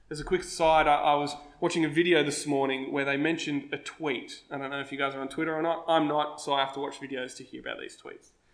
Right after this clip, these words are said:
A-, and there's this, a little bit of a discussion on Twitter a little while ago where someone said, "Don't you think people should ask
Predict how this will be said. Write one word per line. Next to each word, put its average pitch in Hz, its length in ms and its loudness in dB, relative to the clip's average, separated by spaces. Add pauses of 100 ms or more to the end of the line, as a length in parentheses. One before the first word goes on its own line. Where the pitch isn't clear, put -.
(380)
A-, 185 160 -4
and 185 120 0
there's 185 180 0
this, 185 220 -6 (340)
a 160 80 2
little 269 240 4
bit 269 100 2
of 208 60 0
a 185 60 4
discussion 196 520 -4
on 160 100 -4
Twitter 175 320 -6
a 156 60 -6
little 156 160 -6
while 165 300 0
ago 147 200 -4
where 147 80 -6
someone 170 260 -10
said, 143 320 -10 (840)
"Don't 233 240 -2
you 254 120 -8
think - 240 -12
people 180 280 -10
should 156 220 -14 (100)
ask 147 260 -6